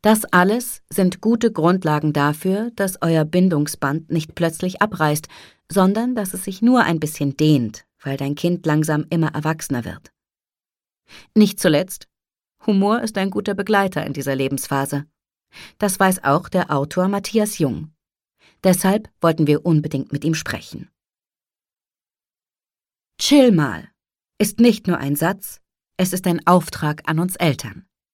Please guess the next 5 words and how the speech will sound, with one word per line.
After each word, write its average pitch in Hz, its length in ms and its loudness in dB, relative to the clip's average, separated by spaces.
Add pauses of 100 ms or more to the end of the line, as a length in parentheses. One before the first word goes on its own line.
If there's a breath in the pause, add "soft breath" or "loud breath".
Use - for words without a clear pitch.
(1700 loud breath)
Matthias 196 520 2
Jung 196 240 2
ist - 240 -8
Diplompädagoge, 156 1000 0 (340 loud breath)
Autor 185 600 2